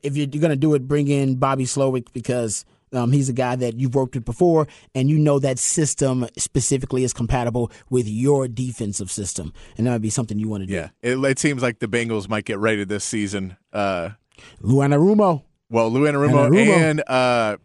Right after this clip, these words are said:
Speaker 2: the offensive coordinator are both interviewing for the Cardinals position.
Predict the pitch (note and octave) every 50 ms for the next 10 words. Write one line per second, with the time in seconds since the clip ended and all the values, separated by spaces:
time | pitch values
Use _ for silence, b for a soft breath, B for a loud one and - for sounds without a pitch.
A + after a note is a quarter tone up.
0 | _ _ - A2+ B2 C3+ D#3+ D#3+ - C#3 A#2+ B2+ - - C3 A#2+ A#2 A2+ A2+ G#2
1 | A#2 A2 G2 C3 C3+ D3+ D3+ - D3 B2+ A#2 G#2+ A2+ A2+ A2 G#2 G2+ - A#2 G#2+
2 | G2+ - - A2+ G#2 F#2+ G2 F#2 F2 - G2+ F#2 F2+ F2+ E2+ - - F#2+ F#2 G#2